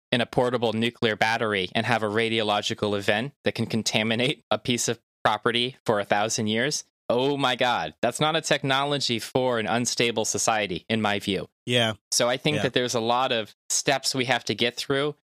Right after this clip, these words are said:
Speaker 1: And to me, that means we need to go through probably a longer period of pain and strife so that at the end of that, we can kind of come to consensus on what the social contract is,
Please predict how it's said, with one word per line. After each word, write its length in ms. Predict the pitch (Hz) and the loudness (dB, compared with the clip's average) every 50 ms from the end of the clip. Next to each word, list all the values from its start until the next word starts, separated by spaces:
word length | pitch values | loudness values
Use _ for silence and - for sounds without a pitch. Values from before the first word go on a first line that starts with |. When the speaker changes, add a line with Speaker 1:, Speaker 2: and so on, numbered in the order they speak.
| _ _ - | _ _ -4
Speaker 1:
And 120 | - 117 | -4 -2
to 120 | - - 135 | 0 -2 -2
me, 220 | 135 139 143 139 123 | 0 -2 -2 0 0
that 200 | 131 123 117 120 | 0 0 0 0
means 480 | 127 127 123 117 117 113 - - - _ | 0 0 0 0 -2 -2 -4 -4 -6 _
we 100 | - 123 | -2 -2
need 200 | 123 131 143 135 | 0 0 0 -2
to 80 | - 143 | -2 -2
go 260 | 123 127 123 123 123 | 0 0 0 0 0
through 500 | - - - 131 123 117 113 113 107 107 - _ _ _ - | -2 -2 -2 0 0 0 0 -2 -4 -6 -10 _ _ _ -2
probably 460 | 123 127 131 131 117 117 117 113 110 | 0 0 0 0 0 0 0 0 0
a 60 | 107 | 0
longer 460 | 104 110 113 117 120 127 117 - 117 | 0 2 0 0 0 -2 -2 -2 -2
period 500 | 110 - - 123 120 117 113 110 110 104 | -2 -2 -2 -2 0 0 0 0 0 0
of 260 | 107 104 98 - - - _ | 0 -2 -2 -4 -10 -12 _
pain 280 | - - 127 120 120 113 | -2 0 0 0 0 0
and 120 | 107 101 | -2 -2
strife 520 | - - - - 123 113 113 104 95 - - _ _ - | -2 -2 0 0 0 2 2 0 -2 -6 -12 _ _ -6
so 160 | - - 120 | -2 -2 0
that 140 | 107 110 107 | 0 0 0
at 140 | 107 110 - | 0 0 0
the 100 | 113 113 | 0 0
end 140 | 120 120 120 | 0 0 0
of 100 | 113 107 | 0 0
that, 180 | 113 107 95 | 0 0 0
we 140 | 95 107 110 | 0 -2 -2
can 280 | - - 110 101 98 101 | -2 -2 -2 -2 -4 -4
kind 260 | - - 110 104 107 | -2 -2 -2 0 -2
of 100 | 101 - | -4 -2
come 240 | - - 123 117 113 | 0 0 0 0 -2
to 100 | - 104 | -4 -4
consensus 880 | - - 110 104 - - 117 113 110 - - 101 92 - - - - | -4 -4 -2 -2 -2 -2 -2 -2 -2 -2 -2 -2 -2 -2 -4 -4 -2
on 340 | - 104 104 101 98 98 98 - _ _ _ | -2 0 0 0 -2 -4 -6 -10 _ _ _
what 220 | - 123 135 139 - | -2 -2 -2 0 0
the 80 | 127 | -2
social 320 | 113 - 123 113 - - 107 | -2 0 -2 -2 -2 -2 -4
contract 580 | - - 113 107 101 - - 104 95 - - - | -4 -2 -2 -2 0 0 0 0 0 0 -2 -2
is, 340 | 104 104 101 98 95 - - | -2 0 0 0 -2 -4 -6